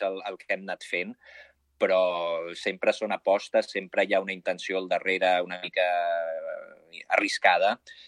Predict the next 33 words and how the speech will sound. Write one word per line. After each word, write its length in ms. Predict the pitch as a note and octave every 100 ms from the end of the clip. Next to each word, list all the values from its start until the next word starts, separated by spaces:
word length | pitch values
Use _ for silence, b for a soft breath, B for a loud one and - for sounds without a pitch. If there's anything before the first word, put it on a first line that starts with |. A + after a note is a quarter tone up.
| B _
i 120 | A2+ G2+
si 100 | F2+
més 220 | F2 F2
no, 460 | F2+ F2 F2+ G2 G2
em 340 | F2 F2 E2+ -
sembla 300 | D#2 D#2+ F2
que 100 | F2+
ja 140 | E2+ E2+
ens 180 | F2 E2+
hagués 300 | F2 F2 -
tocat 380 | F2+ E2 E2 F2+
una 100 | F2
mica 440 | E2 F2 F#2 F#2+
que 100 | -
ens 140 | E2+ - - D#2+
donessin 560 | D#2+ D#2+ E2 - E2 E2
una, 380 | E2+ E2+ E2 E2
això, 180 | - -
una 140 | G2 F2
oportunitat 680 | - F2 E2 D#2+ A2 D#3+ C#3+
i, 60 | F#2+ F2
escolta, 400 | - G#2+ F#2+ F2+
si 220 | - F#2+
una 140 | G#2+ C#3+
cosa 240 | B2 G#2+
va 100 | G#2
bé, 300 | G2+ C#3+ G3 A2
doncs 260 | F2 -
va 80 | F2
bé, 140 | F2+ D3+
i 80 | -
si 140 | -
no, 100 | D#2+